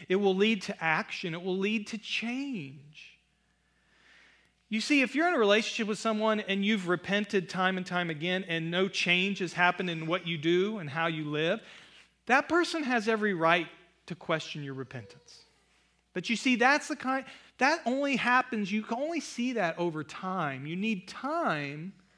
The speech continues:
to be able to tell whether repentance is true. Time shows you.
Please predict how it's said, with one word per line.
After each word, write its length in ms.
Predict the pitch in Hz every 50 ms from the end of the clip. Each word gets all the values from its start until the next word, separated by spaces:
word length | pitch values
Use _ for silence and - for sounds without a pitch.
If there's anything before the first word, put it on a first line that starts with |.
| _ _ _ _ _ _ _ _ _ _
to 100 | - 208
be 140 | 180 226 233
able 200 | 233 220 220 196
to 160 | - - 208
tell 680 | - - - - 214 220 220 208 170 147 139 135 151 - _ _ _ _ _ _ _ _
whether 280 | - 170 175 165 180 180
repentance 680 | 165 165 165 - - 151 143 135 - - 135 139 -
is 140 | - 165 -
true. 420 | - - - 294 302 294 190 135 127 135 - _ _ _ _ _ _ _ _ _ _ _ _ _ _ _ _ _ _ _ _ _ _ _ _ _ _ _ _ _ _ _ _ _ _ _ _ _ _ _ _ _ _ _ _ _ _ _
Time 580 | - - - - 330 349 370 370 370 359 320 285
shows 540 | - - - 170 151 143 139 131 123 113 127
you. 180 | 127 131 135